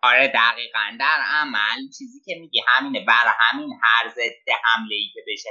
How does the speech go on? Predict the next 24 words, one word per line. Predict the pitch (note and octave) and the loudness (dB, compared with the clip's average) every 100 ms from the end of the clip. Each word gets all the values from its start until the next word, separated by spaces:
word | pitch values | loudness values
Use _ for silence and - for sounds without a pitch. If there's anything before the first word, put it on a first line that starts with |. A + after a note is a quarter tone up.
| - | -16
خیلی | - A2+ G#2+ G2 G#2+ | -6 -6 -6 -10 -2
خطرناکه، | G2+ G2 A2 G2+ G2 G2 F#2+ F#2 F#2+ F#2 _ _ _ | -2 0 2 4 2 0 -4 -6 -14 -16 _ _ _
چون | B2+ A#2+ | -2 0
دو | A#2+ A#2 | 0 0
تا | D#3+ | 0
دفاع | D#3 E3 D#3 D#3+ D3+ | 2 0 2 2 4
وسط | D3 C#3 G#2+ G#2+ - | 2 2 2 2 2
فقط | E3+ A2+ A2 - | 2 4 2 0
موندن، | A#2 A2+ A2 G#2+ G#2+ G#2+ | -6 -6 -4 0 2 2
به | A2+ A2 C#3+ | 0 2 2
علاوه | D3+ D3 C#3+ C#3+ | 0 -2 -2 -4
نویر | B2 F#2+ - _ _ _ - | -4 -6 -8 _ _ _ 0
دو | |
حالت | C#3+ D#3+ G2+ E2+ - - | 4 6 4 2 -6 -6
داره، | G#2 G2+ | -4 -2
یا | A2 A#2+ B2 | 2 0 0
توپا | D3 - F#3 | -6 -2 -2
خیلی | - A2+ B2+ D#3 | 0 0 0 0
بلند | F3+ D#3 A#2+ A2+ C3+ | 0 2 2 2 0
میندازن | E3 E3 E3 E3 D#3+ D#3+ | -4 -6 0 2 2 0
که | F3 D#3 | -6 -2
نویر | C#3+ A#2 A2 | 2 2 4
در | C3+ D#3 | 2 2
نقش | C#3 A2+ | 2 0